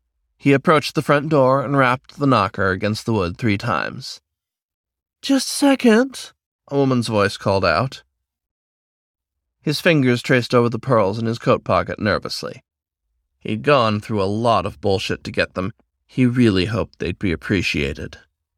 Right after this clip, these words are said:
The door creaked open a moment later, and a middle-aged cat peeked out curiously. She was fluffy and white,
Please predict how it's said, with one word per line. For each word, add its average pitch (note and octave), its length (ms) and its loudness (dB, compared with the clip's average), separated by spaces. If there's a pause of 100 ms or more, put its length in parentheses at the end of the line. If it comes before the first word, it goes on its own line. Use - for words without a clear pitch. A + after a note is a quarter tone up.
(720)
The - 80 0
door E3 240 6
creaked C#3+ 300 0
open B2+ 220 2
a A2 40 0
moment G#2 300 -4
later, G#2 240 2
and B2 140 2
a C#3 40 2
middle-aged D3 600 2
cat - 340 -4
peeked - 260 -6
out G#2+ 200 0
curiously. C2 760 -4 (480)
She - 140 0
was D#3+ 180 2
fluffy B2+ 460 0
and B2 160 -4
white, F#2+ 340 0